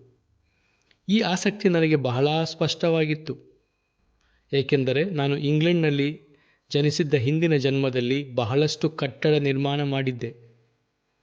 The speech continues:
ನಾನು ಇನ್ನೂ ಅನೇಕ ಹಿಂದಿನ ಜನ್ಮದ ಅನುಭವಗಳನ್ನು ನೆನಪಿಸಿಕೊಳ್ಳುತ್ತೇನೆ. ಈ ಜೀವನದಲ್ಲಿ ನಾನು ಸಂಗೀತವನ್ನು ಕಲಿತೇ ಇರಲಿಲ್ಲ, ಆದರೆ ನಾನು ಅನೇಕ ಭಾರತೀಯ ಸಂಗೀತ ವಾದ್ಯಗಳನ್ನು ನುಡಿಸುತ್ತೇನೆ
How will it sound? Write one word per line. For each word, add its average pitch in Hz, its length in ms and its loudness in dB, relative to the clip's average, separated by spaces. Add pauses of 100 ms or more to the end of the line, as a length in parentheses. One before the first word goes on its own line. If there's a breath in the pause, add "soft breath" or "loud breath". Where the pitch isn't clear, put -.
(360)
ನಾನು 156 200 2
ಇನ್ನೂ 170 280 2 (160)
ಅನೇಕ 170 500 2
ಹಿಂದಿನ 151 440 2
ಜನ್ಮದ 139 500 0
ಅನುಭವಗಳನ್ನು 131 720 2
ನೆನಪಿಸಿಕೊಳ್ಳುತ್ತೇನೆ. 123 1000 -2 (1400)
ಈ 196 140 4
ಜೀವನದಲ್ಲಿ 160 680 4 (100)
ನಾನು 147 300 0 (100)
ಸಂಗೀತವನ್ನು 151 680 0
ಕಲಿತೇ 135 480 0
ಇರಲಿಲ್ಲ, 139 420 4 (1000)
ಆದರೆ 120 400 0 (140)
ನಾನು 123 280 -2 (100)
ಅನೇಕ 147 480 0
ಭಾರತೀಯ 143 600 0
ಸಂಗೀತ 139 460 -2
ವಾದ್ಯಗಳನ್ನು 139 720 0
ನುಡಿಸುತ್ತೇನೆ 131 680 -2